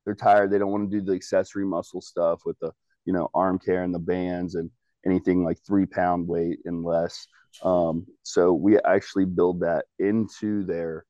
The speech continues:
lifts as well. It's like, this is part of your lift. You have to have this done before you can leave.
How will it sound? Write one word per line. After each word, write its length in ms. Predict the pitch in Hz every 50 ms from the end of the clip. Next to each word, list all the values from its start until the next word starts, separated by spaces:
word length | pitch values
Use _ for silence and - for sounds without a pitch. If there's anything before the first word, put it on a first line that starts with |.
| _ _
lifts 540 | - 82 95 104 98 85 76 - - - - - -
as 260 | 90 85 85 85 -
well. 420 | 85 90 90 92 80 73 71 - -
It's 160 | 92 95 -
like, 180 | - 87 87 90
this 200 | 101 101 98 -
is 80 | 95 90
part 300 | - - - 101 95 90
of 140 | 92 80 82
your 160 | 85 78 78
lift. 380 | 76 78 80 78 64 - - _ _ -
You 160 | 98 90 - - - -
have 200 | 92 90 90 - - - -
to 100 | 98 92
have 280 | - 90 82 80 80
this 220 | 78 85 78 - -
done 420 | 87 98 98 87 78 78 80 82 87 _ -
before 340 | 90 82 - - 90 82
you 140 | 85 76 78
can 240 | - - 82 76 73
leave. 220 | 65 55 - -